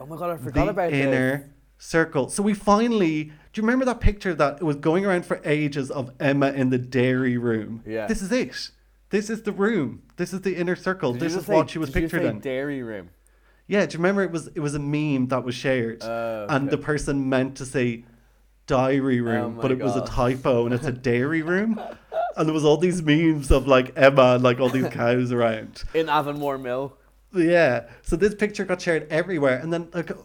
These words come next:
Speaker 2: it would, we'd all forgotten about it 'cause it was shared before the season three started. But now this, of course, is where it is. It's
Speaker 1: Oh
Speaker 2: the
Speaker 1: my
Speaker 2: inner circle.
Speaker 1: God, amazing.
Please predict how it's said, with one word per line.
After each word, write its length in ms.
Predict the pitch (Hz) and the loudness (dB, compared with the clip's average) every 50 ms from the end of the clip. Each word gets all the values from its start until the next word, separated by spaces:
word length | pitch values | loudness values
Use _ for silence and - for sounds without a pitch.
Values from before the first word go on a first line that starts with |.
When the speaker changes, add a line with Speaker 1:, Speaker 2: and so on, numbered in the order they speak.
| - 180 | -6 -2
Speaker 2:
it 200 | 165 170 170 175 | -2 0 0 0
would, 200 | 180 175 135 147 | -2 -4 -4 -4
we'd 160 | 170 165 151 | -4 -4 -2
all 180 | 160 175 190 185 | -2 -2 -2 -2
forgotten 360 | 190 - 156 156 170 165 170 | -4 -2 0 2 2 2 2
about 200 | 151 151 139 131 | 0 0 2 0
it 80 | 123 127 | 0 -2
'cause 80 | 139 | -6
it 40 | 135 | -8
was 80 | 135 127 | -8 -6
shared 280 | - - 139 135 135 131 | -4 -2 -2 -2 -4 -6
before 280 | 135 127 - 143 135 | -10 -8 -6 -4 -4
the 100 | 127 127 | -4 -6
season 340 | 127 - 139 127 127 131 117 | -8 -6 -6 -6 -4 -6 -6
three 240 | - 131 135 123 123 | -4 -4 -2 -2 -2
started. 480 | 123 - 143 143 135 120 113 - - - - - - - - - - _ _ - | -2 0 2 2 2 0 -2 -6 -12 -16 -20 -20 -20 -20 -20 -20 -20 _ _ -8
But 140 | 170 165 175 | -8 -6 -2
now 280 | 170 180 185 180 180 160 | -2 0 2 2 0 0
this, 240 | - 175 - - | -2 -6 -8 -8
of 120 | 170 147 - | -12 -12 -4
course, 360 | - - 196 196 180 185 - | -2 0 0 0 -2 -6 -8
is 120 | 143 - | -10 -6
where 160 | 165 156 156 160 | -6 -4 -4 -4
it 80 | 165 | -4
is. 320 | 185 202 202 135 - - - _ - | -6 -6 -8 -10 -16 -20 -20 _ -10
It's 80 | - 117 | -8 -8
Speaker 1:
Oh 60 | 123 | -6
Speaker 2:
the 140 | 123 123 165 | -4 -4 -2
Speaker 1:
my 60 | 170 | -2
Speaker 2:
inner 140 | 175 190 180 | -2 -4 -4
circle. 420 | 190 196 202 262 - 151 131 127 | -4 -6 -4 -2 -2 -2 -2 -2
Speaker 1:
God, 60 | 113 | -4
amazing. 840 | 110 80 135 139 131 127 135 143 147 151 139 143 127 117 107 98 101 | -10 -12 -12 -10 -10 -8 -6 -6 -6 -6 -6 -6 -6 -6 -8 -10 -14